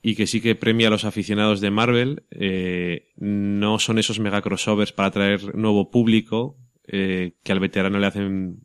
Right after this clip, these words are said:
bostezar, como poco, que es donde, que es lo que pasa siempre, y todo el mundo se presenta en cada número. Y que eso sí, en los especiales, eh, de Original Sin, buf,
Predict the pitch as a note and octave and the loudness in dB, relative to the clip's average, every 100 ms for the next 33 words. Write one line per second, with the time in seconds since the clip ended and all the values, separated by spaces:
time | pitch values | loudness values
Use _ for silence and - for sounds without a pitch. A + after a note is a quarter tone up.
0 | _ F#2+ F#2+ - F#2 - A2+ D3 - G#2 | _ -4 -4 -4 -8 -2 -2 -2 -6 -4
1 | G2 - A2+ A#2+ - G2 G#2+ G#2 G2+ G2 | -4 -2 -2 -2 -4 -4 -2 0 0 0
2 | G2 _ _ - - _ A2 G#2+ G#2+ G#2+ | -4 _ _ -20 -20 _ -2 0 2 2
3 | G#2 B2 A#2+ A2+ - - _ - G#2+ G#2 | 2 2 2 0 -4 -8 _ -2 0 2
4 | G#2 G#2 G#2 G#2 G#2+ G#2 G2+ G2 F#2+ F2+ | 4 2 2 2 4 4 4 4 2 0
5 | E2+ C#2 - - F2+ D2+ - F#2 F#2 G2 | -2 -6 -12 -12 -10 -8 -6 -6 -8 -6
6 | F#2+ F#2+ F#2 F#2 F#2+ G2+ G2+ A2+ - - | -4 -2 -2 -2 -2 -2 -2 -4 -8 -18
7 | - - - - - - A#2 A2+ G2+ - | -20 -20 -20 -20 -20 -6 2 2 2 2
8 | A2+ B2+ - C3 D3 - _ A2 G#2 G#2 | 2 4 4 2 2 -6 _ -2 0 -2
9 | - G2 - G#2 G#2 A2 G#2+ G#2 - G#2 | -4 -4 0 2 4 4 2 0 -2 -2
10 | G2 G2 F2+ F#2+ G2 F#2+ G2 G2+ G2 F#2 | 0 0 0 0 0 2 2 2 2 0
11 | - A2 A#2 G2 G#2 F#2 - | 0 0 0 0 -2 -2 -6